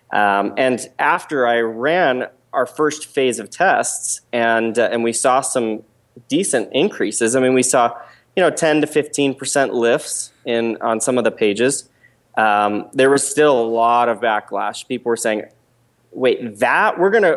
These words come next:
we're gonna do that? We're gonna remove our images? That's part of the design," you know? <laughs> And, uh, and so our, our culture wasn't, hadn't adapted to the idea of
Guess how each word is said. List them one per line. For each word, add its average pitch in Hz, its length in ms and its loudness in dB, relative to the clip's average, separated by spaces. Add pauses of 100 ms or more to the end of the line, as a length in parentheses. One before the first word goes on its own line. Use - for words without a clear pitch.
we're 185 140 2
gonna 214 180 2
do 131 280 0
that? 131 640 0 (120)
We're 165 160 0
gonna 180 400 2
remove 143 420 2
our 123 240 0
images? 247 560 0
That's 214 320 0 (260)
part 196 200 4
of - 20 -4
the 214 80 4
design," 202 640 0
you 123 120 0
know? 143 100 0 (120)
<laughs> - 520 -6
And, 147 460 2
uh, 131 380 4
and 151 140 -4
so 156 360 2 (540)
our, 170 280 0
our 175 100 6
culture 214 500 0
wasn't, 139 440 2
hadn't 156 260 0
adapted 110 540 -6
to - 80 -16
the 113 100 0
idea 104 300 -2
of 101 120 -4